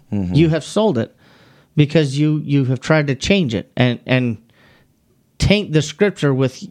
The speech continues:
Speaker 2: your think so. And this is, you know, this is what happens when you go to the scripture to find, to prove yourself true rather than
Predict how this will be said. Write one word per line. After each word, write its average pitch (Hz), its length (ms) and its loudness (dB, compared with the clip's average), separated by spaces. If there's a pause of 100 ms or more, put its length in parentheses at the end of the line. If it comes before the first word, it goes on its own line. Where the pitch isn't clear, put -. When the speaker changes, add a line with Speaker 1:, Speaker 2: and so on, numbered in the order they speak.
(180)
Speaker 2:
your 151 320 2
think 190 260 -2
so. 92 340 -4 (2500)
And 143 160 2
this 180 200 0
is, 156 400 -2 (180)
you 311 680 -4
know, 147 100 0
this 160 280 0
is 165 120 -2
what 156 140 2
happens 156 480 -2
when 135 120 0
you 135 80 0
go 139 160 2
to 139 60 -4
the 131 100 -2
scripture 127 380 -2
to 127 100 0
find, 127 500 -2 (1400)
to 147 120 4
prove 151 300 0
yourself 131 400 0
true 151 280 2
rather 131 300 0
than 123 380 -2